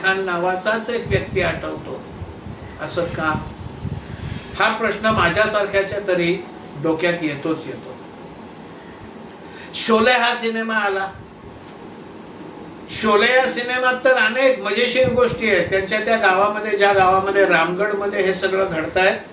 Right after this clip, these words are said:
त्या गावामध्ये वीज नाही, म्हणून तिथे त्या ठाकूरच्या घरी संध्याकाळी दिवे, कंदील लावले जातात.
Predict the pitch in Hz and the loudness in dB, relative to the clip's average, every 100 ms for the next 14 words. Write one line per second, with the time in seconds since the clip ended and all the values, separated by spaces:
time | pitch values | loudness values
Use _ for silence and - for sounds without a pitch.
0 | - - 196 190 190 202 208 208 220 220 | -18 0 2 4 4 4 0 -4 -2 -2
1 | 226 220 190 143 139 - - - - - | -2 -2 -2 -2 -8 -16 -18 -18 -18 -18
2 | - - - - - - - - - - | -18 -18 -16 -14 -14 -16 -16 -16 -16 -16
3 | - - 156 196 247 254 - 220 226 247 | -18 -10 2 4 6 4 2 -2 2 2
4 | 247 240 220 190 175 240 254 247 247 214 | 2 0 0 0 0 0 -2 2 2 2
5 | 214 208 208 226 - - - 196 196 202 | 2 4 4 2 -4 -8 0 2 2 0
6 | 233 226 226 214 226 240 214 - - - | 0 2 0 0 -2 -4 -10 -16 -16 -18
7 | - - - - - - 143 190 214 226 | -16 -16 -16 -16 -16 -10 6 6 8 6
8 | - - - - - 185 202 233 233 226 | 4 -6 -18 -14 0 2 2 0 2 4
9 | 208 190 190 175 165 151 | 6 6 6 4 0 -2